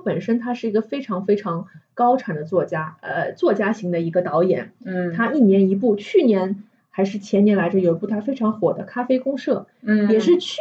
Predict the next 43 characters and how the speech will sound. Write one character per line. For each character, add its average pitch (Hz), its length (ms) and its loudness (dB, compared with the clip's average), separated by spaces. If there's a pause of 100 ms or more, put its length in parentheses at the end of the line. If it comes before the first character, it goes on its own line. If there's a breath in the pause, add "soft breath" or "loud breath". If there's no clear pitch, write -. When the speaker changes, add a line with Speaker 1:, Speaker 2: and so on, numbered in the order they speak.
Speaker 1:
年 254 160 6
的 240 60 6
应 240 100 4
该 247 140 4
是 247 160 0
抢 190 340 0
票 269 260 0
里 196 120 4
面 180 140 0
的 180 140 2
top 233 200 -2
one 240 220 4
或 220 100 -2
者 175 80 -2
top 196 240 -4
two， 208 240 -4 (320 soft breath)
也 208 140 4
是 175 260 2
产 208 260 0
生 240 140 2
的 262 60 6
那 254 140 4
种， 180 380 2 (480 soft breath)
Speaker 2:
是 196 80 0
的。 180 60 4
Speaker 1:
呃， 180 40 6
我 196 240 6
要 240 140 4
不 285 120 -4
惜 254 220 -2
一 240 60 4
切 403 220 2
代 226 160 2
价 190 140 -2
看 208 200 0
到 196 140 2
这 196 180 0
部 170 280 -2
最 202 180 2
新 226 200 2
的 180 120 4
电 175 280 2
影。 131 200 -8